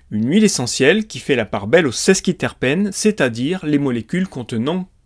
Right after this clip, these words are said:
quinze carbones. Ce sont des molécules qui peuvent être linéaires, cycliques ou bicycliques.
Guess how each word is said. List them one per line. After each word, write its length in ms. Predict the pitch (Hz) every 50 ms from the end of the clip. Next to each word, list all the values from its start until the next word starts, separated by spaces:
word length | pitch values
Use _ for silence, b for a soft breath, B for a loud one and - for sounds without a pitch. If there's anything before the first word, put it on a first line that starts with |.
| _ _
quinze 220 | - 196 196 190 -
carbones. 400 | - 120 101 101 107 98 - - - _ _ _ _
Ce 140 | - - 135
sont 160 | - 165 156
des 80 | 151 139
molécules 420 | 139 131 131 127 - - 165 151
qui 120 | - -
peuvent 200 | - 127 117 104
être 260 | 117 107 - - - -
linéaires, 720 | - 131 160 208 196 160 131 120 120 127 143 170 202 - -
cycliques 560 | - - 202 185 - - 139 147 185 - - - _
ou 120 | - 175 160
bicycliques. 840 | 143 135 151 170 - - 120 107 - 110 - _ - - - _